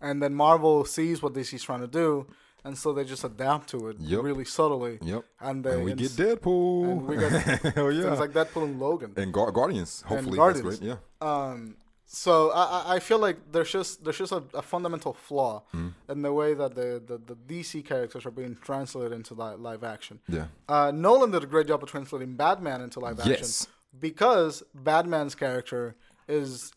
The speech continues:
Speaker 1: is i-, at his core, it's, it's, it's sort of a philosophical character.
Speaker 2: Mm-hmm.
Speaker 1: And it, it's a more, it's a morality-based character.
Speaker 2: Yep.
Speaker 1: The fun of Batman comes from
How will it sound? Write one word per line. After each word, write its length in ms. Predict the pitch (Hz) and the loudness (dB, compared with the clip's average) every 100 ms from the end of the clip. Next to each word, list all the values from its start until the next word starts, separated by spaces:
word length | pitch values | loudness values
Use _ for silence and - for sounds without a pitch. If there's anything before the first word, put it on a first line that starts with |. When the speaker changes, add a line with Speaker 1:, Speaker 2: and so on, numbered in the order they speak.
| - | -8
Speaker 1:
is 260 | 151 131 135 | -6 -6 -8
i-, 160 | 165 170 | -4 -2
at 160 | 170 160 | 2 2
his 180 | 156 - | 2 -4
core, 400 | - 233 180 139 | 4 6 6 4
it's, 280 | 143 139 135 | -2 -4 -8
it's, 240 | 139 - | -10 -10
it's 140 | 143 - | -8 -2
sort 160 | 151 | -2
of 40 | 131 | -2
a 40 | |
philosophical 580 | - 151 - 147 - 117 | 0 0 2 0 -2 -12
character. 300 | - 110 90 | -10 -8 -4
Speaker 2:
Mm-hmm. 220 | 85 113 175 _ _ - | -4 -4 -8 _ _ -4
Speaker 1:
And 260 | 147 143 143 | 0 0 -2
it, 180 | 139 139 | -6 -8
it's 160 | 139 | -8
a 40 | 143 | -6
more, 260 | 139 139 | -4 -4
it's 120 | 139 143 | -4 -6
a 20 | |
morality-based 880 | 131 135 147 165 160 139 139 139 - | 0 4 6 6 4 -2 -2 -4 -4
character. 480 | 135 123 - 135 190 | -4 -4 -4 -2 -2
Speaker 2:
Yep. 80 | - _ _ | -6 _ _
Speaker 1:
The 80 | - | -6
fun 300 | - 185 190 | 2 6 6
of 120 | 202 - | 6 4
Batman 520 | 160 151 147 143 139 | 4 4 0 -2 -4
comes 340 | - 147 139 | -4 -4 -4
from 460 | - 143 131 127 | -8 -4 -4 -6